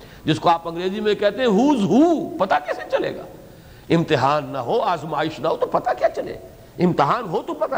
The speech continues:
چلتا ہے، یہ distinction لے گیا، یہ first division میں pass ہوا، یہ fail ہو گیا۔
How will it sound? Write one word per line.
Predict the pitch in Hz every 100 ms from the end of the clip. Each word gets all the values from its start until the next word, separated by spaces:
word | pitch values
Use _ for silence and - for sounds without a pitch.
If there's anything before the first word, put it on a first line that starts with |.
| 175
چلتا | 170 170
ہے، | 196
یہ | 196
distinction | 160 - 180 - 165
لے | 139 127
گیا، | 117 113 - - -
یہ | 160
first | 185 190 185
division | 170 160 160
میں | 151 127
pass | 131 131
ہوا، | 120 120 - - -
یہ | 185 208
fail | - 226
ہو | 226 165
گیا۔ | 156 135